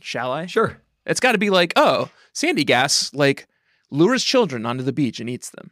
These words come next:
Speaker 2: I mean, it is
Speaker 1: With its big Gulpin mouth.
Speaker 2: a haunted, like, sand castle that lives on the beach, and it has, like, a gaping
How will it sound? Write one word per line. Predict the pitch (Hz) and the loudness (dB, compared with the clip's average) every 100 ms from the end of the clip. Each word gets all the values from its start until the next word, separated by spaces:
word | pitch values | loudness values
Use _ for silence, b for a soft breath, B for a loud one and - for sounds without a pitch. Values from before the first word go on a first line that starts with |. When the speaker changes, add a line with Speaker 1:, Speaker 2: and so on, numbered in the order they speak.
| 151 | 0
Speaker 2:
I | |
mean, | 156 165 | 2 4
it | 156 131 | 4 4
is | 147 147 127 - - _ | 2 2 0 -4 -8 _
Speaker 1:
With | 139 127 | 0 0
its | 123 | 0
big | 127 160 160 | 2 0 0
Gulpin | 147 131 123 - | 0 0 0 -8
mouth. | - 69 - - | -10 -12 -14 -2
Speaker 2:
a | 131 127 120 110 - | 2 2 2 0 -2
haunted, | - - 120 120 123 127 117 110 104 - _ _ _ | -10 -2 0 0 0 0 2 2 0 -4 _ _ _
like, | 113 104 - | -2 -2 -2
sand | - 120 107 113 110 | -4 0 0 -2 -4
castle | - 101 95 101 113 101 98 95 - _ _ - | -6 -4 -2 -4 -6 -4 -2 -4 -8 _ _ -6
that | 98 | -4
lives | 107 110 113 | -2 -4 -2
on | 101 | -4
the | 95 | -6
beach, | 110 107 98 - | -4 -4 -4 -6
and | 80 104 | -6 -6
it | |
has, | 104 101 107 | -6 -6 -6
like, | 95 | -6
a | 101 | -6
gaping | 98 101 101 107 98 95 92 | -6 -6 -4 -4 -4 -6 -8